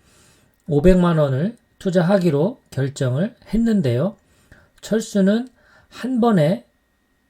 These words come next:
투자를 하고 영희는 백만 원씩 적립식으로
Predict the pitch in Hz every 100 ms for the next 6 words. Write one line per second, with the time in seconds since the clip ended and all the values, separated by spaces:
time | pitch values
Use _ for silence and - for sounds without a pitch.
0 | _ - 202 202 175 135 123 123 147 107
1 | _ _ _ - 127 147 156 143 160 208
2 | - _ _ _ - 127 151 160 151 135
3 | - 190 220 _ _ _ _ - 131 156
4 | 202 - 156 117 127 190